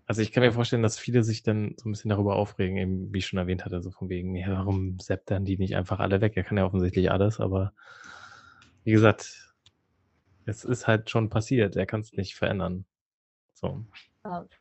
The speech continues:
Speaker 2: Und dann wird er weggezappt. Selbst.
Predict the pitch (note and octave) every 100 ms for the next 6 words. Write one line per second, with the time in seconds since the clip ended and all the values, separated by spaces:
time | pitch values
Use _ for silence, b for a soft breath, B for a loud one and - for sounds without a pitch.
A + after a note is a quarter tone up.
0 | _ _ _ _ _ _ _ _ - F3+
1 | F3+ F#3 F#3 A3 - B3+ C#4 - B3+ A3
2 | - F3+ F3+ - - _ _ _ _ _
3 | _ _ - F3 G#3+ G3+ - - -